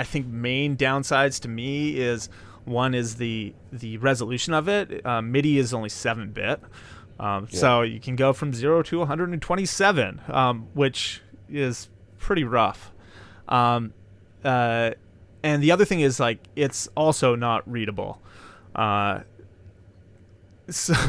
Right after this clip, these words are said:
Speaker 1: <laughs> midi, midi data is, is, like, you have to look up what, uh, certain midi codes are because you don't have a clue unless you memorize them.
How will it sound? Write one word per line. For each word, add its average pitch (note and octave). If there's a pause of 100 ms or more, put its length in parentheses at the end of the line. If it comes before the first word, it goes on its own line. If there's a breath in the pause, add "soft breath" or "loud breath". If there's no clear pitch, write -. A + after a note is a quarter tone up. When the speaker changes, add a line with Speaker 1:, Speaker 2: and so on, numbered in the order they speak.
(320)
Speaker 1:
<laughs> -
midi, F#3
midi F#3+
data D#3+
is, B2+
is, C3
like, B2+ (400 loud breath)
you D3+
have C3
to D3+
look C3
up C3+
what, F3+
uh, G3+
certain G#3+
midi A3+
codes C3+
are A#2+
because B2+ (640 loud breath)
you D3+
don't E3+
have E3
a D#3+
clue D#3+
unless A#2
you D3
memorize A2+
them. A2+